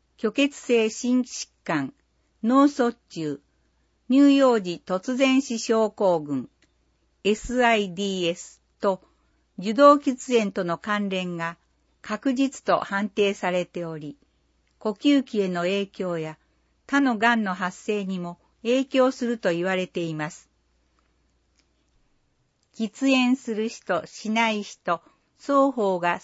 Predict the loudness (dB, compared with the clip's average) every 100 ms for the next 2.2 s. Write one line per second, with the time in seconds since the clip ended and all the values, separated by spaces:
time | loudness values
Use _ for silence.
0 | -6 0 0 2 -2 -2 -4 -6 -4 -6
1 | -2 0 0 -4 -6 -6 -4 -2 -4 -8
2 | -10 -10